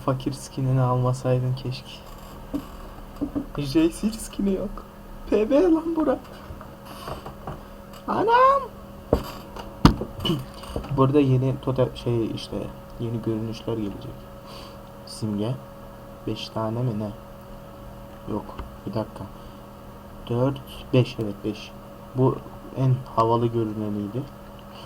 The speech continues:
Bunlar neden, nasıl verileceğini bilmiyorum ama aşama aşama. Onu biliyorum. Yani bir görev yapman gerekecek. Bunu verecek. Herhalde yeni modla alakalı bir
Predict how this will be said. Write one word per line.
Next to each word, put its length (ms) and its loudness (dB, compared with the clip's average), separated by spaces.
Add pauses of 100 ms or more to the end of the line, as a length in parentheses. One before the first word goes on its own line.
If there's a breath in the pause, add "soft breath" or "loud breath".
(260 loud breath)
Bunlar 320 2
neden, 440 2 (400)
nasıl 300 2
verileceğini 520 4
bilmiyorum 440 2
ama 260 4 (100)
aşama 440 8
aşama. 380 4 (1160)
Onu 220 6
biliyorum. 400 2 (760 loud breath)
Yani 260 0 (140)
bir 260 4 (100)
görev 320 6
yapman 400 4
gerekecek. 720 0 (440)
Bunu 200 8
verecek. 420 2
Herhalde 340 4
yeni 240 2
modla 400 2
alakalı 580 2
bir 120 2